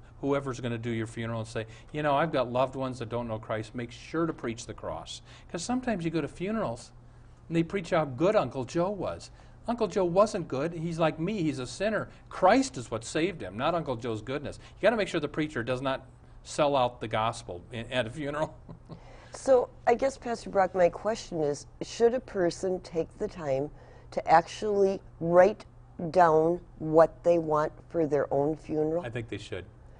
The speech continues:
Speaker 1: And, and I'm
Speaker 2: And
Speaker 1: being convicted 'cause I haven't. But yes, I think we should do that.
Speaker 2: Well, I think it's a hard thing for people to think about,
Speaker 1: Yeah.
Speaker 2: especially if you're not ill or anything,
Speaker 1: Yeah,
Speaker 2: but
Speaker 1: indeed.
Speaker 2: we never know the day or the
Speaker 1: Well,
Speaker 2: time or the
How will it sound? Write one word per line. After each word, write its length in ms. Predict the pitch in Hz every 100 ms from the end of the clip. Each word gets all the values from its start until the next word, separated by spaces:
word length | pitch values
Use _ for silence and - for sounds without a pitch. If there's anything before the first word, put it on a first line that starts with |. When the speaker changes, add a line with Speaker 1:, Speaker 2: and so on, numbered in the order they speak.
| - 110
Speaker 1:
And, 100 | 127 - -
and 100 | 127
I'm 60 |
Speaker 2:
And 100 | 220
Speaker 1:
being 160 | 139 131
convicted 460 | 131 123 127 127 110
'cause 160 | 127
I 80 | 123 123
haven't. 360 | 123 113 110 - - -
But 320 | 165 156 160
yes, 240 | 170 113
I 120 | 139 139
think 160 | 143
we 100 | 135
should 220 | 123 127
do 140 | 113 104
that. 220 | 98 98
Speaker 2:
Well, 120 | 226
I 120 | 254
think 260 | 269 311 302
it's 240 | 285 -
a 80 | 185
hard 380 | 165 185 214 208
thing 280 | 208 190 175
for 140 | - 170
people 520 | 180 185 175 165 - - -
to 160 | - 170
think 400 | - - 285 285
about, 420 | 208 127 127 92
Speaker 1:
Yeah. 200 | 120 98 - -
Speaker 2:
especially 720 | 175 - 226 214 226 196 190 - - - - - - - -
if 200 | 190 185
you're 160 | 180
not 300 | 170 165 160 -
ill 380 | 170 180 190 202
or 140 | -
anything, 440 | 185 190 185 202 202
Speaker 1:
Yeah, 60 |
Speaker 2:
but 160 | 196 226
Speaker 1:
indeed. 80 | 220
Speaker 2:
we 120 | 214
never 340 | 202 202 196
know 240 | 196 175 185
the 160 | 190
day 460 | 175 147 156 170 185
or 160 | 185 165
the 160 | 170
Speaker 1:
Well, 160 | 151 160
Speaker 2:
time 240 | 170 175
or 140 | 185 180
the 160 | 175